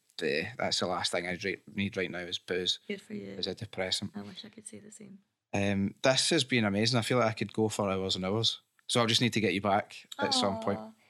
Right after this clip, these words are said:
Speaker 2: thanks so much for having
Speaker 1: No,
Speaker 2: me.
Speaker 1: thank you for
Speaker 2: I'm
Speaker 1: coming.
Speaker 2: buzzing to be here. I'm, I'm a big fan, and also just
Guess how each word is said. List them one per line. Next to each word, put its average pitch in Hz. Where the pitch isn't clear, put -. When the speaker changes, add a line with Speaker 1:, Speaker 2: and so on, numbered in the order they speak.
Speaker 2:
thanks 247
so 359
much -
for 254
having -
Speaker 1:
No, 131
Speaker 2:
me. 110
Speaker 1:
thank 127
you 107
for 120
Speaker 2:
I'm 233
Speaker 1:
coming. 117
Speaker 2:
buzzing 262
to 269
be 226
here. 247
I'm, 220
I'm 214
a 139
big 226
fan, 196
and 196
also 202
just -